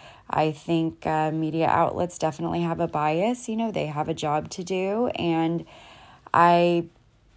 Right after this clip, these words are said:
want to just try to fact find on my own, gather information, think critically and independently about things, and, um,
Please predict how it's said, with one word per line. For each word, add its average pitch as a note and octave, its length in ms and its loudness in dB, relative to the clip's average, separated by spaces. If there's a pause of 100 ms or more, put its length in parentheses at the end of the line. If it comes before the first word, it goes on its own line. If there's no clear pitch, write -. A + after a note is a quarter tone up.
(760)
want G3+ 320 2
to G3+ 80 -6
just - 360 -6 (320)
try F3 260 4
to E3 100 4
fact D#3 400 0
find E3 360 -2
on D#3+ 120 -2
my D#3+ 200 -2
own, D#3 420 -2
gather D3 340 0
information, D3 1000 -6 (400)
think - 560 -4 (160)
critically E3+ 500 0
and D#3+ 140 -2
independently D3+ 920 -4
about D3 380 -4
things, C#3+ 840 -8
and, D3 500 -8
um, C#3+ 520 -10